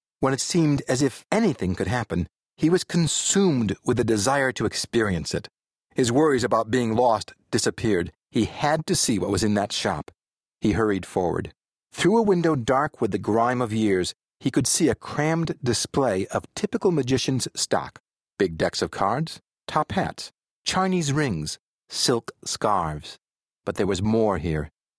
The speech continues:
Dark boxes with mysterious designs, capes with dragons on them, a skull with a candle on its top. He loved it. Glancing over his shoulder to make sure his enemy was nowhere in sight, he opened the door.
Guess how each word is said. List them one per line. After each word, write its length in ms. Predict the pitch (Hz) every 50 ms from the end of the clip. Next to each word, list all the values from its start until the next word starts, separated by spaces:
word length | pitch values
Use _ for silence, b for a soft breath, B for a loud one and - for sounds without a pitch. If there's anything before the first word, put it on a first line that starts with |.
| _ _ _ _ -
Dark 380 | 120 123 120 110 - - - _ _ -
boxes 420 | 107 107 104 98 - - 92 80 85
with 100 | 92 87
mysterious 680 | 95 92 - - - _ - 131 123 120 113 107 98
designs, 680 | - - 95 90 110 104 98 95 87 85 80 82 - - _ _ _ _ _ -
capes 420 | - 196 190 139 - - - -
with 160 | 113 98 95
dragons 480 | - 113 127 135 139 127 120 110 101 87
on 160 | 95 87 82
them, 160 | 82 78 - - _ _ _ _ _ _ -
a 80 | -
skull 500 | - - - - - 170 160 127 90 85
with 140 | 87 92 78
a 60 | 87
candle 440 | - - - - 151 131 101 85 78
on 100 | 78 78
its 200 | 78 78 - -
top. 340 | - - - 110 78 - - - _ _ _ _ _ _ _ _ _ _ _ _ _ _ _
He 100 | - -
loved 460 | 90 87 85 85 87 87 82 78 - -
it. 160 | - - - _ _ _ _ _ _ _ _ _ _ _ -
Glancing 380 | 143 151 185 196 - 202 202 214
over 200 | 160 135 127 143
his 140 | 139 135 127
shoulder 340 | - - 123 101 90 92 92
to 120 | - -
make 160 | 123 120 123
sure 300 | - - - - 156 151
his 180 | 139 131 104 - - -
enemy 300 | 131 131 131 120 120 110
was 200 | 101 98 90 -
nowhere 400 | 101 110 131 147 151 151 143 135
in 120 | 131 120
sight, 360 | - - - 110 82 80 - - _ _ _ _ _
he 140 | - 113 107
opened 360 | 92 90 - 98 95 90 98 -
the 100 | - -
door. 380 | 95 92 92 85 78 69 73 -